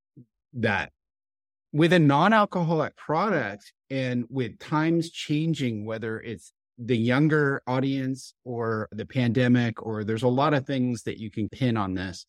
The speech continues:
Folks want things sent directly to their homes more and more, and they're willing to pay for it, which is shocking to me. They're like, "Hey," my younger,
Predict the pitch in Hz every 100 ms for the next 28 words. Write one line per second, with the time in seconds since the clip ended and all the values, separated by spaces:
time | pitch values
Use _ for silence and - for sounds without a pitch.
0 | _ _ _ _ _ _ _ _ - -
1 | 170 185 202 - 143 135 143 156 - 135
2 | 127 127 - 131 120 113 107 104 101 139
3 | 127 131 131 123 104 104 104 - 104 98
4 | 104 113 117 107 95 98 123 139 135 139
5 | 254 - - 160 117 - - - _ _
6 | _ _ _ _ _ _ 139 131 160 185
7 | 226 - 117 92 92 78 - 120 147 131
8 | 127 185 233 - _ - 113 - - -
9 | _ _ _ - 160 220 190 208 196 175